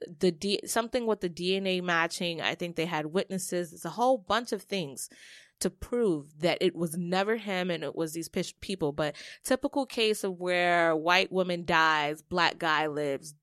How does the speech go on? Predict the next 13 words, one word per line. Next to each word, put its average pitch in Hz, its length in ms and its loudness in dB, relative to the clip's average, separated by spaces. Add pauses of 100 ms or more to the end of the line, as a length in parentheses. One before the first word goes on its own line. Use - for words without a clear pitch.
(420)
five 156 280 4
fucking 156 280 -10
miles 143 280 -8
away, 139 400 -4
he's 160 420 -4
the 170 120 -4
one 135 360 -8
that 139 160 -8
did 143 140 -8
it - 180 -18 (300)
type 170 180 -4
of 156 80 -8
case. 165 460 -4